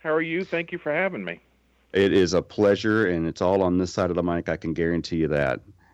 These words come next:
Speaker 2: We're, uh, we're really excited to have you with us today. Can you tell us a little bit about,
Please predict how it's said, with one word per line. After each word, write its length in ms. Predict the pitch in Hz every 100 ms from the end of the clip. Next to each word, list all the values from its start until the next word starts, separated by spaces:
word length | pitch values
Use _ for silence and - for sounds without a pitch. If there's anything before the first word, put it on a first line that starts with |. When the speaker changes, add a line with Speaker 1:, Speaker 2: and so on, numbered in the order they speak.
| -
Speaker 2:
We're, 340 | 76 82 80
uh, 180 | 78 76
we're 160 | 76 80
really 320 | 82 90 87
excited 340 | 78 95 85
to 80 | 80
have 180 | 85 80
you 80 | 80
with 160 | 80
us 160 | 76 73
today. 380 | 76 69 64 - - - - - - - _ -
Can 220 | 131 127
you 140 | 147 202
tell 360 | - 180 175
us 200 | 110 107
a 40 | 123
little 240 | 131 147
bit 220 | 110 113 -
about, 500 | 85 85 82 -